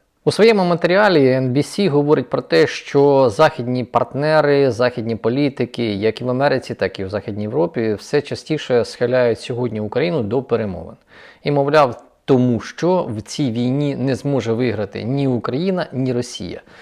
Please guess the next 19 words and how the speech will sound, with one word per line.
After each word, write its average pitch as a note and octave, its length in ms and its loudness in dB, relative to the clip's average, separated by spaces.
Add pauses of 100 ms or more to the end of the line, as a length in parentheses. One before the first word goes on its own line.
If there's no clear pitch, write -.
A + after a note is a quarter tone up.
(240)
Можливості C3 560 0
звільнити A#2 440 -4
території, D#3+ 640 -2
мовляв, A#2 380 -2
в G#2+ 60 -6
Україні G#2+ 380 -6
немає, C#3 420 -4
для A2+ 140 -4
цього G#2+ 180 -8
потрібно G#2+ 400 -6
і G#2 40 -4
достатньо G#2 400 -6
зброї A#2 280 -2
і C#3 40 -2
так G#2 120 -6
далі B2+ 180 -4
і A#2 40 -2
тому A2 220 -8
подібне. F#2 420 -10